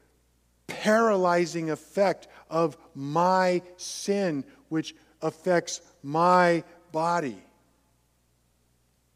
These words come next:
But perhaps we are so racked by sin and therefore blinded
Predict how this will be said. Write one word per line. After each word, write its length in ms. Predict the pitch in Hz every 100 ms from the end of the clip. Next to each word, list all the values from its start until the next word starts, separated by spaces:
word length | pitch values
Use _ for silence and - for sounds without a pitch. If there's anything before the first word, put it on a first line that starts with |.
| _ _ _ _ _ _ _ _ _ _ _ _ _
But 160 | - -
perhaps 920 | - - 214 107 82 - - - _ _ _ _ _ _ _ _ _ _ _ _ _ -
we 180 | 117 -
are 500 | - 151 233 165 104 98
so 400 | - 139 117 110
racked 540 | 107 107 101 - _
by 220 | 107 98 95
sin 500 | - - 95 92 -
and 200 | 127 117
therefore 600 | 113 135 139 143 120 113 - _ _
blinded 920 | 135 131 151 185 208 175 113 98 95